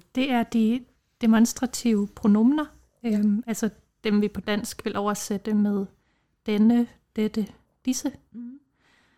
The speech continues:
Speaker 1: Ja, jeg ved ikke, om der er så meget at sige
Speaker 2: Nej.
Speaker 1: til det. Øhm.
Speaker 2: De kan stå adjektivsk, og så får de en artikel med. Man kan selv sidde og, og, og nørde i, øh,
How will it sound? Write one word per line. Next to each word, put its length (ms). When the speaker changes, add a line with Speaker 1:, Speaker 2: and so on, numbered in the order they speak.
Speaker 1:
Ja, 180
jeg 80
ved 80
ikke, 160
om 140
der 60
er 60
så 140
meget 320
at 80
sige 500
Speaker 2:
Nej. 120
Speaker 1:
til 160
det. 160
Øhm. 560
Speaker 2:
De 100
kan 100
stå 200
adjektivsk, 760
og 60
så 80
får 180
de 140
en 100
artikel 420
med. 220
Man 180
kan 80
selv 340
sidde 380
og, 460
og, 380
og 120
nørde 400
i, 340
øh, 520